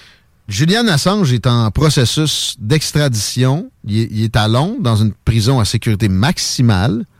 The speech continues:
pour une histoire à la base supposément d'agression sexuelle.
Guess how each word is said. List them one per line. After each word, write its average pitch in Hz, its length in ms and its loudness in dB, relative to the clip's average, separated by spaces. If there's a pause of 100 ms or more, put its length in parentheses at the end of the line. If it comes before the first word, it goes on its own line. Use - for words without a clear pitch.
(340)
pour 113 160 0
une 123 80 4
histoire 135 540 0 (400)
à 107 100 -2
la 98 60 0
base 120 240 2
supposément 123 680 2
d'agression 104 440 0
sexuelle. 107 540 -2